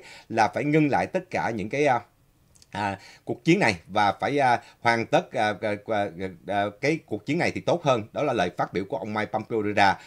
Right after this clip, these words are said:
và ông phản đối chính quyền Joe Biden tìm kiếm một cái kế hoạch ngưng bắn với Hamas. Đó là bản tin liên quan tới tình hình của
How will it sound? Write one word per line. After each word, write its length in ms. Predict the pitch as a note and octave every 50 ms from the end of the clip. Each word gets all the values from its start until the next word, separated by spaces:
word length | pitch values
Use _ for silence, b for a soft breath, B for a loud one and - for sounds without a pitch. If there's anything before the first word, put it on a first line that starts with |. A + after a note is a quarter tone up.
| B B _
và 100 | - F2
ông 120 | A2 B2
phản 200 | G#2+ - G2 A#2
đối 140 | C3 C#3 D#3
chính 160 | D3+ F3+ F#3
quyền 160 | F3+ C#3+ G#2 F2
Joe 100 | - A#2+
Biden 220 | A#2 A2 A2 G2+ - _
tìm 200 | - C#3 B2+ A#2 - -
kiếm 220 | C#3 C#3+ F3 G3+
một 100 | E3 -
cái 100 | - C#3+ -
kế 120 | - D#3+ E3+
hoạch 180 | C3+ - -
ngưng 200 | A#2+ B2+ B2 A#2+
bắn 160 | A#2 A2+ C3+
với 160 | D3 D3 D#3+ C#3+
Hamas. 380 | C3 G2+ G2+ G#2 B2 D#3+ - - _ -
Đó 120 | A2+ B2+
là 100 | C#3 G#2+
bản 140 | D#2 E2+ F2+
tin 180 | - A#2 A2
liên 160 | G#2+ A#2+ A2+ G#2+
quan 200 | A#2+ G#2+ F#2+ F#2+
tới 200 | - A2+ A#2+ D3
tình 200 | - C3 G#2 F#2
hình 200 | F#2 E2+ E2+ D#2+
của 420 | - D#2+ D#2+ D#2+ E2 F2 A2 D3+